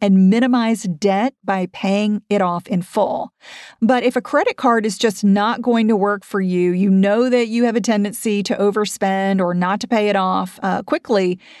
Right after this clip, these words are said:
you want to consider spending your holiday gift budget in cash. If you've got a tendency to be a little too jolly with your credit cards,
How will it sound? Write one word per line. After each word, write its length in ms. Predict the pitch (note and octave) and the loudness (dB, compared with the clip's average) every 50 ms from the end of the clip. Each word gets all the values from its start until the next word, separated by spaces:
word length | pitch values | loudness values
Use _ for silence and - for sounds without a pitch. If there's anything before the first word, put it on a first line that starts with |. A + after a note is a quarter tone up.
| - _ | -12 _
you 120 | - C#4 | -4 -2
want 180 | D4+ E4 G4 A#4 | 0 0 -2 -2
to 60 | - | -4
consider 380 | - G4+ G4+ - F#4+ C#4+ D#4 D#4 | -6 -6 -4 -2 -2 -2 -2 -4
spending 380 | - - - C4 B3+ C#4 C4+ | -4 -2 0 0 0 0 0
your 100 | C4+ C#4 | 0 -2
holiday 440 | B3+ - A#3 G#3+ G#3+ G#3+ G#3+ A3 G#3+ | -2 -2 -2 -2 0 0 0 0 0
gift 280 | G3 F#3 A#3+ E4 - _ | 0 0 -2 -4 -2 _
budget 380 | A#3+ G#3 G3+ - A#3 A3+ A3 - | -2 -2 0 0 -2 -2 -2 2
in 180 | - B3+ A#3 A#3+ | 2 2 2 2
cash. 800 | - - - - B3 B3 - - - - - - - - - - _ _ - - - - _ _ _ | 0 -6 -6 -2 -2 0 0 -2 -6 -8 -8 -8 -8 -8 -8 -12 _ _ -20 -20 -20 -20 _ _ _
If 220 | B3+ C#4 D#4 - | -2 -2 -2 0
you've 140 | - F#4 D#4+ | -2 -2 0
got 160 | - C#4+ C4+ | 0 0 0
a 80 | C4 B3+ | 0 -2
tendency 600 | - - B3 A#3 A3 A3+ - - - - A#3 A#3 | 0 2 2 2 2 0 -2 -4 -2 0 0 0
to 120 | F#3+ - G3 | -2 -2 -2
be 160 | F#3 G3+ F#3+ | 0 0 2
a 80 | F3+ F3+ | 0 0
little 460 | F#3 G#3+ B3 D4 E4 F4+ F#4 F#4 - | -2 -2 -2 -2 -2 0 0 -2 -2
too 320 | - - D#4 D4 C#4+ C#4 A#3+ | -2 -2 0 0 2 0 0
jolly 560 | A3 F#3 F#3 A3 G#3+ G#3+ A3 A3+ A3+ A#3 A3+ | -2 -2 0 0 0 0 -2 0 0 0 0
with 200 | G#3 G#3+ G3 - | 0 -2 0 0
your 100 | G#3 F#3+ | -2 -2
credit 320 | - - A3+ G#3+ G3+ - | 0 -2 -2 -2 -4 -4
cards, 560 | - A3+ G3+ G3 F#3+ F#3+ G3 F#3+ F#3 F#3 - | -2 0 2 2 2 2 0 0 -4 -8 -10